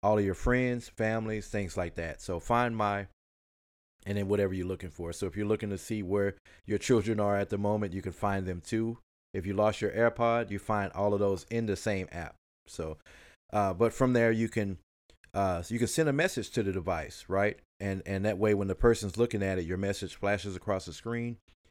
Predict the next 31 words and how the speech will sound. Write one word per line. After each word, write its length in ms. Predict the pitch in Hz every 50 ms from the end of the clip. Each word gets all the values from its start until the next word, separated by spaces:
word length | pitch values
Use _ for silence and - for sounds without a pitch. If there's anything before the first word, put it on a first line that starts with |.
| _ _ -
"If 160 | 117 123 120
this 160 | - 123 117 -
phone 280 | - 123 117 113 110
is 120 | 104 95 -
found, 440 | - 113 110 110 110 110 104 -
please 360 | - - 120 117 113 104 - -
contact 560 | - - 104 104 101 - 107 101 95 - _ _ _ -
this 200 | - 113 - -
number, 440 | 104 101 101 95 95 98 98 95 - _ _ _ _ _ _ _ -
return 400 | 95 92 - - 117 117 113 113
it 100 | 113 95
here. 420 | 90 110 107 104 104 107 104 - _ _ _ _ _ _ -
Hey, 120 | 113 107
I'm 120 | 107 107 104
still 240 | - - 123 113 110
at 100 | 107 -
this 200 | 117 117 - 117
location. 540 | 117 107 104 - 113 107 107 - - 110 92
Please 260 | - 117 117 110 95
bring 260 | 82 120 113 113 110
my 120 | 107 101 92
phone 300 | - - 110 107 107 104
to 120 | - 104
lost 340 | 92 92 92 98 101 - -
and 100 | 101 90
found," 420 | - 101 98 101 101 98 98 92
or 60 | 92
something 340 | 85 - - 147 147 - 107
like 200 | 95 92 87 -
that, 240 | - 85 73 - - - _ _ _ _ -
right? 240 | - 85 82 82 78